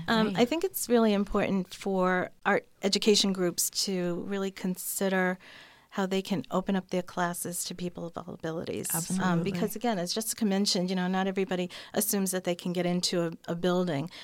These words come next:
Speaker 1: but not everybody assumes that they can participate
Speaker 2: Mm-hmm.
Speaker 1: in a class.
Speaker 2: Yeah.
Speaker 1: You don't need to be a special education teacher to teach an art class to people of all abilities.
Speaker 2: Mm-hmm.
Speaker 1: And it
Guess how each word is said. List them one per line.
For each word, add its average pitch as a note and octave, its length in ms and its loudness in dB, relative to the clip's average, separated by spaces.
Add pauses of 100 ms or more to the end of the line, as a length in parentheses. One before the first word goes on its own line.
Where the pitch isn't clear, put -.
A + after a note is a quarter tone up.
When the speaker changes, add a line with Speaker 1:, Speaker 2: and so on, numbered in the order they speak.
(120)
Speaker 1:
but G#3+ 80 0
not A3 180 4
everybody G#3+ 460 2
assumes G3 520 -2
that F3 300 -4
they F3+ 140 -2
can F3 260 -6
participate F3 880 -4
Speaker 2:
Mm-hmm. E3+ 480 -8
Speaker 1:
in F#3+ 60 2
a F3+ 60 0
class. - 760 -6 (120)
Speaker 2:
Yeah. G#3 100 -4 (140)
Speaker 1:
You G#3 100 0
don't A3 240 0
need A3+ 240 2
to G#3+ 100 -4
be A3 180 0
a F#3 60 2
special F#3 380 -2
education F3 580 -4
teacher E3 520 -2
to E3+ 520 4
teach - 440 -4
an F#3 120 0
art F3+ 180 0
class E3+ 380 -2
to - 140 -4
people F3+ 320 -2
of E3+ 80 -2
all E3 180 -2
abilities. E3+ 640 0 (100)
Speaker 2:
Mm-hmm. E3 320 -4 (520)
Speaker 1:
And A3 160 4
it - 100 -2